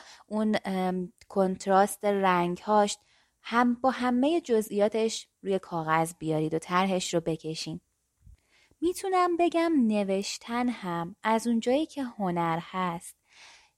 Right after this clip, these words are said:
خیلی شبیه نقاشیه. ما گاهی وقتا توی ذهنمون چیزهایی رو پردازش می‌کنیم، داستانهایی رو می‌گیم، افکاری داریم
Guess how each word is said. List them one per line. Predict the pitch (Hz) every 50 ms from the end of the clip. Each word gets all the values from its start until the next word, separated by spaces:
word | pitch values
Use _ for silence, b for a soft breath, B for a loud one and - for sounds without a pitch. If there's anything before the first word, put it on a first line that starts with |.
| _ _ _
خیلی | _ - 349 381 381 370
شبیه | 330 - 247 208 185 180 175 180 180 175
نقاشیه. | 170 170 170 165 165 165 _ - 170 165 - - - - 165 160 156 156 - _ _ _ _ _ _ _ b b b b _
ما | 190 190 202 208 220 233 254 262 254 _ _ _
گاهی | - 233 254 269
وقتا | 240 214 202 - - 247
توی | 240 - 262 262
ذهنمون | 247 233 240 262 269 269 254 214 202 196 190 190 190 196 190 190 202 - _ _ _ _ _
چیزهایی | - - - 233 240 240 220 220 220 226 262 277 277 269
رو | 247
پردازش | 240 240 220 220 214 214 208 208 208 208 202 202 202 - - -
می‌کنیم، | 214 208 - 220 208 202 202 202 202 196 196 b b b b b _
داستانهایی | 220 208 214 214 214 - - 202 190 190 196 196 - 233 247 262 262 254 240
رو | 226 233 226
می‌گیم، | 220 214 208 196 208 208 208 208 -
افکاری | - 214 214 220 - - _ - - 254 285 285 262
داریم | 220 214 196 190 185 190 196 196 196 202